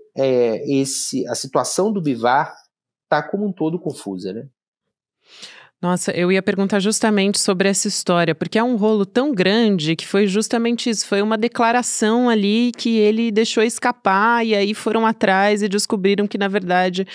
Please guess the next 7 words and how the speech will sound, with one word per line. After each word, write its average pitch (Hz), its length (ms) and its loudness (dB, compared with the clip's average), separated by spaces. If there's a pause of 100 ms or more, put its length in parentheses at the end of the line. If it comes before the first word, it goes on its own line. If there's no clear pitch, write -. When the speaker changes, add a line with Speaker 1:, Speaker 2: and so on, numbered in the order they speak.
(240)
Speaker 2:
ele 196 160 4
não 202 160 2
tinha 190 600 2
declarado 175 680 0
esse 180 440 2
valor 175 520 2
no, 180 320 -2